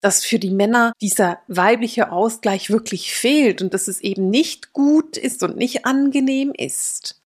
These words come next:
Und so ist es ja so, dass wir oft beim, wenn wir an die weibliche Kraft denken, denken wir an Weichheit vielleicht, an Passivität vielleicht, an einfach Annahme und vielleicht auch ein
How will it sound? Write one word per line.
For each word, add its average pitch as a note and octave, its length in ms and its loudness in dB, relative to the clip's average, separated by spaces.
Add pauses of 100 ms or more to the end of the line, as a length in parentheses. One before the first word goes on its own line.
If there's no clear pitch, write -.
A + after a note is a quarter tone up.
(360)
Und A#3 320 2 (260)
so B3 200 4
ist C#4 240 2
es - 120 -6
ja A#3 140 4
so, B3+ 160 0
dass B3 220 -2
wir B3 160 4
oft - 260 -2
beim, G#3+ 320 0
wenn A3 220 0
wir A#3 140 2
an A3 120 -4
die G#3 180 -8
weibliche A#3 440 -4
Kraft - 340 -6 (100)
denken, A3+ 320 0
denken A3 360 -2
wir A3+ 260 2
an G3 380 -4 (120)
Weichheit F#3 720 0
vielleicht, - 580 -4
an A3+ 200 0
Passivität A#3+ 1040 -2
vielleicht, - 460 -4
an G#3+ 160 0
einfach A3+ 380 -2 (440)
Annahme F3+ 960 2
und G3 460 -6 (100)
vielleicht C4 460 0
auch C4 120 0
ein A3+ 320 0